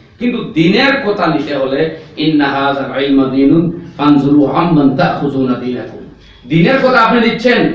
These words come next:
সেই ব্যক্তি দিনদার কিনা দেখেন। যে ইমাম বুখারী, ইমাম মুসলিম, ইমাম মালিক ইবনে আনাসের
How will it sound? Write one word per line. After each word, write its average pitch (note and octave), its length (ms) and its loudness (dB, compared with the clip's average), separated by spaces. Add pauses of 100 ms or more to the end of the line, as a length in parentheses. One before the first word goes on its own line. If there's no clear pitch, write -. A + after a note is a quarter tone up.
(120)
সেই D4 280 2
ব্যক্তি D4 260 2
দিনদার C4+ 380 4
কিনা C4 160 2
দেখেন। A#3+ 360 2
যে G#3 140 2
ইমাম A#3+ 220 4
বুখারী, A#3+ 400 2
ইমাম A#3 220 2
মুসলিম, A#3+ 380 -2
ইমাম A3+ 140 0
মালিক C4+ 260 2 (400)
ইবনে A3+ 240 2
আনাসের B3 680 0